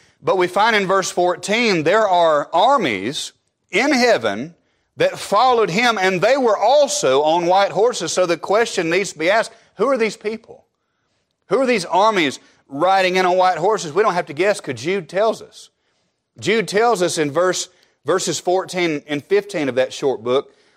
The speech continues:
he said, "And Enoch also, the seventh from Adam, prophesied of these, saying, Behold, the Lord cometh with ten thousands of his saints to execute judgment upon all,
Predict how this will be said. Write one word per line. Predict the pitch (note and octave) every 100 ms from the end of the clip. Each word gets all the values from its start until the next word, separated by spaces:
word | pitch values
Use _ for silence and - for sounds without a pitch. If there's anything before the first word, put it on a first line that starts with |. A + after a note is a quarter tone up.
| _ _ _ -
he | F3
said, | G#3
"And | F#3+
Enoch | F#3+ A3 G#3 G3+
also, | G3 G3 F#3+ D3 D3
the | D3
seventh | C#3 F#3 F#3 D#3+
from | D#3
Adam, | B2+ C#3 B2+ F2+ A2 _ _ _ _ _ - _ _
prophesied | - D#3 A3+ A3+ G3+ F#3 C#3+ A2+
of | F#2+
these, | F#2+ G2 - _ _ _ _
saying, | - E3+ F3 D#3+
Behold, | C#3+ C#3+ G3 G3+ E3
the |
Lord | D3+ F3+ F3+ E3+
cometh | F3+ F#3 G3+ G3 - _ -
with | C#3+ C3+ -
ten | F#3 G3+ A3+ G#3+
thousands | G#3 G3+ G3 D3 C#3 C3+
of | D3+ C3+ -
his | D#3+ F#3 G#3 G#3 - -
saints | - F#3+ D#3 A#2+ B2 - - - _ _ _ _ _
to | - D#3+
execute | E3 G#3 G3+ A3 - A3 G#3+ C3
judgment | A2 E3+ A#3 F#3 D3 C#3
upon | - D#3 D3
all, | D3+ E3 G#2+ A2 D3+